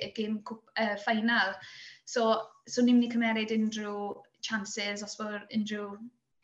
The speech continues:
knocks neu cwp-, yy, bach o injuries, ni'n mynd i edrych ar ôl y chwaraewyr yna. So, yym, ie, mae'n mynd i fod yn gêm eitha, eitha gwahanol i, i arfer, fi'n credu. Ond, yym,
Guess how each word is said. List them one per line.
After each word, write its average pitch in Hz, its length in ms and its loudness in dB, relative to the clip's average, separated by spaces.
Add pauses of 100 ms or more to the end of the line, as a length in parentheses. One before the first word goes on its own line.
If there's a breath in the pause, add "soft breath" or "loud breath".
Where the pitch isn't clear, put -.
(160)
knocks 214 560 0
neu 202 240 -4
cwp-, - 180 -16 (220)
yy, - 240 -8 (160)
bach 226 180 -2
o 214 80 -4 (100)
injuries, 202 600 2 (360 loud breath)
ni'n 214 160 2
mynd 208 120 2
i 208 100 2
edrych 208 280 -2
ar 208 100 -4
ôl 202 180 -2
y 202 60 -10
chwaraewyr 104 480 -2
yna. 107 180 0 (140)
So, 226 180 4 (220)
yym, 226 260 8 (140)
ie, 226 160 4
mae'n 220 160 4
mynd 262 140 4
i 269 60 0
fod 277 200 6
yn 269 140 4 (360 loud breath)
gêm 254 300 4
eitha, 240 240 4 (160)
eitha 226 240 4 (120)
gwahanol 202 540 2
i, 196 140 -2 (160)
i 208 80 -2
arfer, 202 380 0
fi'n 185 140 -8
credu. - 320 -6 (580 soft breath)
Ond, 208 280 -4
yym, 214 240 0